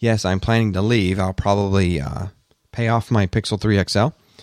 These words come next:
jam over to T-Mobile on the military plan, but I'm gonna stay on it for now,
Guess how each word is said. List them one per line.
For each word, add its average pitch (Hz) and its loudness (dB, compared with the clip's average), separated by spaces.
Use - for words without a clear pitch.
jam 110 2
over 107 2
to 95 0
T-Mobile 120 2
on 117 2
the 101 0
military 110 -2
plan, 110 -4
but - -6
I'm 127 0
gonna 180 2
stay 214 0
on 220 2
it - -2
for - 0
now, 160 0